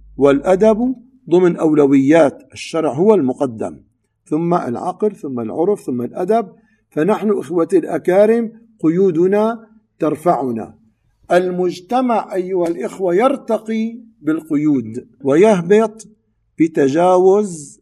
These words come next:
هذه القيود. كلما رأيت المجتمع أكثر التزاما بقيود الشرع وقيود العقل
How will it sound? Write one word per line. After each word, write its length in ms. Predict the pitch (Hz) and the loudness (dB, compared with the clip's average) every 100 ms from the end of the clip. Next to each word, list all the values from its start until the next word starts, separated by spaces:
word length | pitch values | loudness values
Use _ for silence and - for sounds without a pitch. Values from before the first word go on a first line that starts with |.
| _ - | _ -4
هذه 500 | 147 175 160 185 180 | 0 0 0 -2 -2
القيود. 560 | 185 - 135 123 117 110 - _ _ _ _ _ | -4 -2 -2 -2 -6 -14 -20 _ _ _ _ _
كلما 540 | - 202 190 180 175 | -4 0 0 2 4
رأيت 400 | 165 165 185 185 | 4 4 0 0
المجتمع 840 | 170 143 143 131 - 175 139 - - _ _ _ _ - | 0 -2 -2 -6 -4 -4 -2 -6 -12 _ _ _ _ 0
أكثر 520 | 214 220 - 196 180 | 0 0 -4 -2 0
التزاما 800 | 151 143 165 135 160 139 127 107 - _ _ _ - | 0 0 -2 0 0 0 -4 -6 -12 _ _ _ -4
بقيود 540 | 165 160 143 180 180 | -2 0 0 2 0
الشرع 580 | 165 - 165 147 - - _ _ | -2 -2 -2 -2 -2 -14 _ _
وقيود 580 | 131 143 - 143 165 175 | -2 -2 2 2 2 2
العقل 500 | 160 143 165 - 113 | 2 2 -2 -2 -8